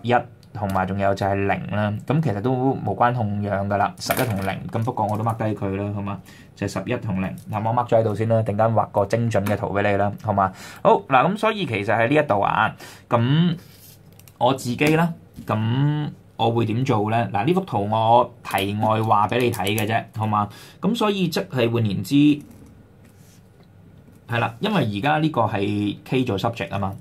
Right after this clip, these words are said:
咁所以呢個唔係 Y 軸嚟㗎啦。如果呢個係 Y，呢個就 Y 軸，係咪？而家呢個 K，咁所以呢個咪就 K 軸咯，係嘛？咁跟住之後好啦，咁，呃，我拉返條 X axis 出嚟啦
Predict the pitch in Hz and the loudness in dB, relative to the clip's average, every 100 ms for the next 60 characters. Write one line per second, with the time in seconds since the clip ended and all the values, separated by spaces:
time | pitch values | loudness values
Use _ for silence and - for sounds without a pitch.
0 | - 139 156 139 120 - 143 117 101 101 | -4 -2 2 2 0 0 0 2 -2 -4
1 | 110 127 120 101 104 98 104 107 101 110 | 0 0 0 -2 -4 -4 -2 -2 -2 0
2 | 139 120 110 123 123 - 120 127 107 98 | 2 2 2 2 2 -2 -4 -2 0 0
3 | 107 107 95 - 110 104 98 95 123 139 | 0 0 -6 -8 -8 -4 -4 -2 0 0
4 | 123 - 120 117 117 - - 113 113 110 | 0 -2 -2 -2 -6 -16 -8 -2 -2 -2
5 | 101 95 - 110 107 95 110 113 - 110 | -4 -6 -4 -2 -2 -4 -4 -6 -6 -2
6 | 92 92 - - - 143 170 190 135 - | -2 -4 -10 -14 -4 0 2 2 2 2
7 | 151 113 110 120 - - - - 127 127 | 2 4 2 0 -4 -18 -18 -4 0 2
8 | 160 190 185 - - - 113 110 110 90 | 4 2 -2 -12 -16 -4 0 2 0 0
9 | 117 131 139 139 139 139 104 95 - - | 0 2 2 2 2 0 -2 -4 -4 -8
10 | - - - - - - - 127 - - | -10 -12 -16 -20 -20 -14 -6 -6 -6 -4
11 | 127 120 - - - 104 110 113 | -4 -4 -10 -8 -4 -4 -2 0